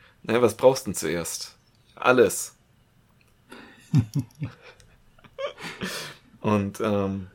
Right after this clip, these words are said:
Speaker 2: Dann sagst du, „Ja, geht nicht, Digga,
Speaker 1: Ge-,
Speaker 2: weil“
Speaker 1: geht nicht. Ja. Was, was, irgendwas, irgendwas geben wir zuerst. Und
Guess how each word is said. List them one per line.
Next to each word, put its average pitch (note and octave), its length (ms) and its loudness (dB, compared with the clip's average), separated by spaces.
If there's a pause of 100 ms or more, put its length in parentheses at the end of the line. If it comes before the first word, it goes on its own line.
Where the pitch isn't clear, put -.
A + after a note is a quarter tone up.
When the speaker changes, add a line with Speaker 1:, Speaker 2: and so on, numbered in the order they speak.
(260)
Speaker 2:
Dann A#2+ 160 4
sagst B2+ 280 0
du, D#3 220 2
„Ja, B2 120 2
geht C3+ 300 -4
nicht, C3 260 0
Digga, C#3 320 0
Speaker 1:
Ge-, - 160 -8
Speaker 2:
weil“ B2+ 320 2
Speaker 1:
geht B2+ 220 4
nicht. - 240 -4
Ja. B2+ 560 -10 (720)
Was, G#2 280 0
was, G#2 220 -2
irgendwas, B2+ 400 2
irgendwas A#2+ 320 -2
geben B2+ 160 -2
wir B2 80 -4
zuerst. A#2+ 460 -2
Und G#2 260 -4